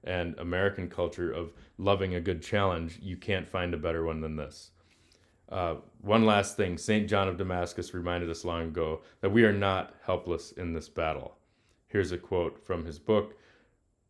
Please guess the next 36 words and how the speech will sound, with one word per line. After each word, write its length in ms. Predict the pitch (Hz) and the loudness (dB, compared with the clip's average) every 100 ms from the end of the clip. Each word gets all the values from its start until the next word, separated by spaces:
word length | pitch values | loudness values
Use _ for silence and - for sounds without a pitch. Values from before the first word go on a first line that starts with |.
| _ _ | _ _
"But 120 | 101 | 0
while 300 | 95 104 117 | 6 8 10
the 80 | 135 | 8
liberty 380 | 117 110 107 101 | 6 6 4 0
to 160 | 104 95 | -2 -2
attack 420 | - 104 104 - | 0 0 0 0
man 220 | 90 80 | -4 -4
has 220 | 82 92 | -2 -2
been 200 | 85 82 | -2 -6
granted 600 | 78 92 98 104 85 - | -4 -2 0 -2 -8 -10
to 260 | - 127 120 | -6 -2 0
the 100 | 90 | 0
demons, 460 | 82 80 73 76 | -4 -4 -6 -8
they 140 | - 95 | -2 -2
have 160 | 90 | 0
not 320 | 87 92 98 - | -2 -2 -2 -6
the 40 | |
strength 420 | - - 95 87 | -12 -2 -2 -2
to 140 | - - | -8 -6
overmaster 680 | 90 85 85 82 80 - | -4 -4 -4 -6 -6 -10
anyone, 460 | 82 101 85 69 73 - _ _ | -6 -4 -4 -6 -14 -18 _ _
for 140 | 110 | 0
we 140 | 107 104 | 2 6
have 200 | 107 104 | 6 4
it 60 | |
in 100 | 104 | 0
our 140 | 92 90 | 0 -2
power 340 | 95 90 87 | 0 2 2
to 140 | 87 | -2
receive 800 | 85 85 - 143 151 101 95 104 - _ _ _ | -6 -8 -6 -2 0 0 -2 -6 -12 _ _ _
or 180 | 87 82 | -6 -6
not 520 | 82 90 117 - - _ | 0 2 2 -2 -14 _
to 140 | - | -6
receive 520 | 95 90 - 92 85 | -6 -6 -6 -4 -4
the 120 | 82 80 | -4 -6
attack." 540 | 76 82 67 - _ | -4 -6 -6 -12 _